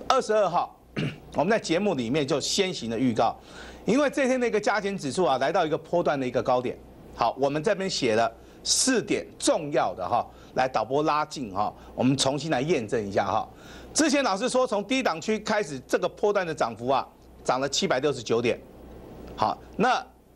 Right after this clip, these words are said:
获利先行出场，我们拉回才可以去做去，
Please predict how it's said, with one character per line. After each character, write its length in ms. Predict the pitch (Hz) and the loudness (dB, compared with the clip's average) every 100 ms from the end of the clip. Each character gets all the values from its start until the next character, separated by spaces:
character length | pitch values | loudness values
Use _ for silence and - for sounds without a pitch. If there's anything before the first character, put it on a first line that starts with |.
| - | -4
获 240 | 269 269 | 2 2
利 160 | 220 190 | 2 -2
先 180 | - 202 | 0 0
行 160 | 151 | 0
出 160 | 151 156 | -2 2
场， 180 | 139 95 - - - - - - - - | 0 -2 -12 -20 -20 -20 -20 -20 -18 -4
我 120 | - 123 | 0 2
们 180 | 143 | 2
拉 260 | 175 214 214 | 2 2 0
回 420 | - 120 104 117 - - - - - - | -2 -4 -4 -4 -12 -20 -20 -20 -20 -2
才 180 | 156 147 | 0 2
可 80 | 156 | -2
以 60 | |
去 100 | 151 | -2
做 160 | 160 139 | -2 0
去， 220 | 143 | 0